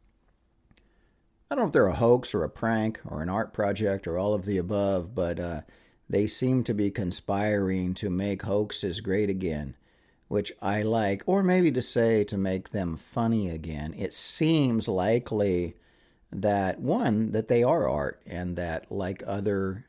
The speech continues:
um, you know, art installations in natural settings, they're designed to provide a frame that allow us to see, um, you know, the,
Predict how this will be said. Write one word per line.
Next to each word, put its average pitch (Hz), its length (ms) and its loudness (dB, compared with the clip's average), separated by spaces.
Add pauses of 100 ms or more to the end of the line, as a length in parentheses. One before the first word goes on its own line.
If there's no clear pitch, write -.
(120)
um, 85 480 -8 (540)
you 104 100 -6
know, 87 300 -4 (240)
art 101 260 0
installations 98 1160 -2 (100)
in 98 220 -2
natural 98 440 -4
settings, 95 600 -2
they're 95 180 -2
designed 92 520 -4
to 90 80 -8
provide 90 360 -4
a 82 60 -6
frame 107 840 -2 (540)
that 107 120 0
allow 98 520 0
us 92 280 -4
to - 140 -8
see, 95 720 0 (640)
um, 78 560 -4
you 101 160 -6
know, 82 240 -4 (200)
the, 85 360 -4